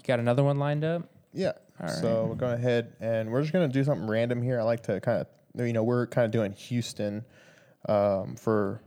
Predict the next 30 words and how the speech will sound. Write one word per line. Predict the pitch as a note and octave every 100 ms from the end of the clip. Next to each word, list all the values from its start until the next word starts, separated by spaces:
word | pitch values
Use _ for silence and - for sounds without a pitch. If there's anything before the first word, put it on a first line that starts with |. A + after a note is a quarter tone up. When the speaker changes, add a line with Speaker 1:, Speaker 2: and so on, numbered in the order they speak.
| _ _ _ _ _ _ _
Speaker 2:
for | - A#2+ A2
just | A#2+ - -
'cause | - A#2
it's | A2
a | A2+
local. | A2 A2+ - A2 A2 G#2+ - - - -
But |
let's | B2+ D#3+
go | -
ahead | F3 D#3+
and | D3 C3+
try, | D3 C3+ C3
I'm | A#2+ C3
gonna | C3
go | C3
to | B2+ G#2+ -
Atlanta | G#2+ A2 A2+ A#2 A2+
business. | G#2+ A2 A2 A#2 A2 - -
Now, | A#2 A2 - - - -
g-, | - -
granted, | C3+ D#3 E3+ D3+
if | B2 D3
you're | D#3 E3
someone | C3 D3 C#3+ C3+ C3
that's, | B2 A#2+ G#2+ -
uh, | - - G2+ - -
B | A2+ C3
two | B2+
B | A2 A#2+ B2+
here | C3+ C3+ C3+